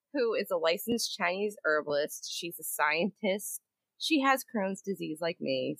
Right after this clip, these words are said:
So, of course, I fangirled out. Of course, I was just, like, a total geek during this episode, um, because she is just so full of knowledge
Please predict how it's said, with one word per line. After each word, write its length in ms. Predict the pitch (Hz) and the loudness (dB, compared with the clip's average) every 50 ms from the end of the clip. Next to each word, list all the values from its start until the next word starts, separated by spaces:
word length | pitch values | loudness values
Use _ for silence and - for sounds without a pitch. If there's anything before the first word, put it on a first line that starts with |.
| - 151 | -2 -2
So, 240 | 147 139 135 139 - | 0 0 0 0 0
of 80 | - - _ _ _ | 0 -2 _ _ _
course, 320 | - 233 240 247 262 - - 180 | -4 0 0 0 0 0 0 0
I 60 | 180 | 0
fangirled 600 | - - 170 170 165 156 147 156 151 147 147 147 139 | 0 0 0 0 2 2 2 2 2 2 2 2 2
out. 220 | 135 - - - - - | 2 2 0 -2 -4 -6
Of 40 | - _ _ - | -12 _ _ -4
course, 300 | 190 190 190 180 - - - - | -2 0 0 -2 -2 -2 -2 0
I 60 | 151 | 0
was 260 | 143 143 147 - - | 0 0 -2 -4 -8
just, 200 | - 131 139 - | -10 -10 -8 -6
like, 180 | - - 131 - - - | -6 -6 -6 -6 -8 -8
a 60 | 131 131 - - _ _ - - 190 | -8 -8 -8 -10 _ _ -4 2 4
total 260 | 196 190 185 185 180 175 - | 4 6 6 4 2 0 0
geek 200 | 151 139 - _ - | -2 -2 -2 _ -4
during 180 | 147 147 139 139 139 | -4 -4 -2 -2 -4
this 120 | 127 - - 139 | -6 -6 -6 -8
episode, 400 | - - - - 143 147 143 - _ _ _ _ - - - - - - - | -10 -10 -12 -10 -8 -6 -6 -6 _ _ _ _ -20 -20 -20 -20 -6 0 4
um, 380 | 190 175 165 165 160 156 156 - - _ _ _ _ _ _ _ _ _ _ - | 6 6 6 6 4 2 0 -4 -6 _ _ _ _ _ _ _ _ _ _ -2
because 400 | - 214 202 - 247 208 185 - | -2 -2 2 4 4 4 4 4
she 160 | - 214 208 | 2 4 4
is 100 | 185 - | 4 4
just 240 | - 180 175 - - | 2 -2 -4 -2 2
so 240 | - 185 185 180 175 _ | 2 4 4 4 2 _
full 180 | - 185 175 165 | 2 4 4 4
of 60 | 165 | 4
knowledge 440 | 165 180 156 156 143 135 127 135 - | 4 4 6 6 6 4 4 0 0